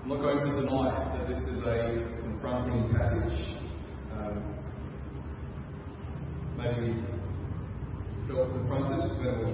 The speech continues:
read. Maybe you felt offended. Maybe you wonder how such strong language could be matched up with what we know of the gospel of grace.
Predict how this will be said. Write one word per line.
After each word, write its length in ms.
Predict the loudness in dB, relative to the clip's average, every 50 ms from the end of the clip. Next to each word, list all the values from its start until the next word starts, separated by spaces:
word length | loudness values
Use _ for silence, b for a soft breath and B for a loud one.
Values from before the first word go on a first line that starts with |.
| 2 4
read. 180 | 4 4 4
Maybe 480 | 4 4 4 4 4 4 4 6 4 4
you 200 | 4 4 4 4
felt 220 | 6 6 6 4
offended. 360 | 2 2 2 2 2 2 2 2 0 0 0 -2 -4 -4 -4 -4 -4 -2 0
Maybe 580 | 2 2 4 4 4 2 2 2 2 0 0 -2 -2 -4 -4 -4 -4 -4 -4 -4 -4 -4 -4 -2
you 160 | 0 0 2
wonder 340 | 4 4 6 6 6 6 4
how 220 | 4 6 6 6
such 680 | 6 6 4 2 2 2 2 0 0 0 -2 -2 -2
strong 400 | 0 2 4 6 6 6 6 6
language 600 | 6 4 4 4 2 2 2 2 2 2 2 2 2 0 0 0 0 -2 -2 0 0 2 2 2 2 2 0 2
could 160 | 2 2 4
be 100 | 4 4
matched 420 | 4 6 4 4 4 2 2 2 2
up 300 | 2 4 4 4 2 2
with 160 | 2 2 2 2 2 0 0 -2 -4 -4 -6 -6 -8 -8 -10 -10 -10 -10 -10 -6
what 200 | 0 2 2 2
we 140 | 2 2 0
know 240 | 2 2 4 4 4
of 360 | 4 4 2 2 2 0 0
the 60 | -2 -2
gospel 360 | -2 -2 -4 -4 -4 -4 -4 -4 -2 -2
of 420 | -2 -2 -4 -6 -8 -8 -8 -4
grace. 720 | -2 0 2 2 2 2 0 -2 -4 -4 -6 -6 -6 -8